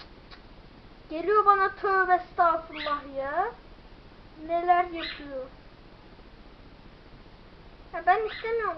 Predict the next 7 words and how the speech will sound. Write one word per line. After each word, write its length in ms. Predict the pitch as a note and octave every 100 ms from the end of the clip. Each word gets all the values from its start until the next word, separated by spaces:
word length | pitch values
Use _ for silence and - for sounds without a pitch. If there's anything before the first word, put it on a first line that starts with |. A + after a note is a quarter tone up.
| -
karakter 480 | C4+ C4+ - B3+ A#3+
falan. 340 | - C4 A#3 - - - - - - - - - - - - - - - - - - C#4+
Ne? 180 | D#4+ G4+ G#4 - D4 C#4 C#4+ D4 D4 - - - - - - - - - - - - - - - - - - - - - - - - - - - - -
Aha 340 | F4+ G4+ D5 G4
aldım. 280 | F4 - F#4+ - -
Vallahi 600 | A4 A#4 A4 G#4+ A4+ B4
aldım. 280 | A#4 - F#4+